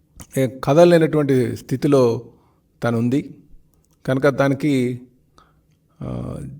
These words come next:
జోల్జెన్స్మా అనే ఒక ఇంజెక్షన్, సుమారు పదహారు కోట్లు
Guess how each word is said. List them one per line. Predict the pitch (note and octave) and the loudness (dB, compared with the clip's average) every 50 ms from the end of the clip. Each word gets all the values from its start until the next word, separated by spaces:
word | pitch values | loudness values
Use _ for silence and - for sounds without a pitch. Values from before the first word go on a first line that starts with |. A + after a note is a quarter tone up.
| - - B2+ - - | -20 -20 -14 0 6
జోల్జెన్స్మా | D#3 E3 F3 F3+ E3 F3+ F3 E3+ D3+ - - E3 D#3+ D#3 D3+ | 8 8 10 10 8 8 6 6 2 0 2 4 4 4 4
అనే | D3 D3+ E3 E3+ | 4 2 2 2
ఒక | D3 C3 - - | 2 2 2 0
ఇంజెక్షన్, | C3+ B2+ D3 D#3+ E3 E3 - E3 C3+ C3 A#2 - - - | 0 2 4 4 4 4 2 0 0 0 -4 -6 -12 -8
సుమారు | - - C#3+ D3 D3 D3 C#3+ | -4 -2 2 2 4 4 2
పదహారు | C3 - - C3+ C3+ C#3 B2 D3 C#3+ C#3+ | 0 -2 -2 0 2 4 4 4 4 4
కోట్లు | C#3 C#3+ D#3 E3 E3+ E3 D#3 C#3+ B2+ A2+ - - | 2 2 2 2 2 4 2 2 2 0 -4 -12